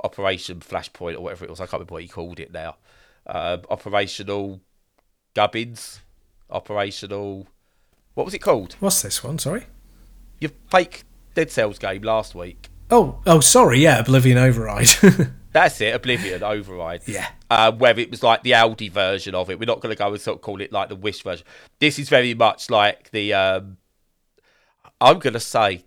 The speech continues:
Speaker 1: the Marks and Spencer's own brand version of Bloodborne.
Speaker 2: Right,
Speaker 1: Um,
Speaker 2: yeah, nice.
Speaker 1: it's, it, it stands with the, like, the best brands, um, and arguably, I,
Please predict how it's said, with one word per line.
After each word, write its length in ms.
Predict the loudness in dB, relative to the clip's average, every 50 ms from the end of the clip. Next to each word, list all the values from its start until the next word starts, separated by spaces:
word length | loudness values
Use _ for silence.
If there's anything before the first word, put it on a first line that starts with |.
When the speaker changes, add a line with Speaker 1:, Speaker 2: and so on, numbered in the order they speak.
| _ -16
Speaker 1:
the 100 | -8 -2 2
Marks 280 | 2 2 2 0 -4
and 80 | -14 -18
Spencer's 480 | -10 -6 -4 -4 -4 -6 -10 -10 -4 -4
own 180 | -2 -2 -4
brand 380 | -6 -8 -8 -6 -6 -6 -6 -8
version 600 | -8 -6 -4 -4 -4 -4 -6 -8 -8 -8 -10 -10 -8 -6
of 280 | -4 -4 -4 -6 -8 -4
Bloodborne. 580 | -2 -2 -2 -2 _ -18 -18 -16 -16 -18 -20 -20 _ _ _ _ _ _ _ _ _ _ -2
Speaker 2:
Right, 400 | 2 4 4 6 6 6 6 4
Speaker 1:
Um, 140 | 2 0 -2
Speaker 2:
yeah, 260 | -6 -8 -6 -6 -8
nice. 320 | -8 -8 -8 -8 -6 -4
Speaker 1:
it's, 680 | -2 -2 -2 -2 -4 -8 -18 -16 -14 -14 -12 -14 -14 -10 -4 -2
it, 200 | -2 -2 0 0
it 200 | -2 -2 -2 -6
stands 960 | -16 -18 -18 -8 _ 4 6 8 8 8 6 4 2 -2 -8 -14 -14 -16 -18 _ _ -14
with 520 | -8 -4 -2 0 0 0 -2 -6 -10 _ _ _ _ _
the, 240 | -2 -2 -2 -2 -2 0
like, 220 | 2 2 2 2
the 60 | -2 -4
best 320 | -2 -2 -2 -2 -4 -10
brands, 560 | -4 0 2 2 2 0 -2 -8 -16 -20 -20 _ _ _ _ _ _ _
um, 400 | -2 0 0 0 0 -2 -4 -8 _ _ _ _ _ _
and 140 | -6 -6 -6 -8 _ 2
arguably, 1080 | 6 8 10 10 10 8 6 2 0 -2 -2 -2 -6 -12 -12 -10 -10 -10 -12 -12 -14 -18 _ _ _ _ _ _ _ _ _ _ _ _
I, 260 | 0 2 2 2 2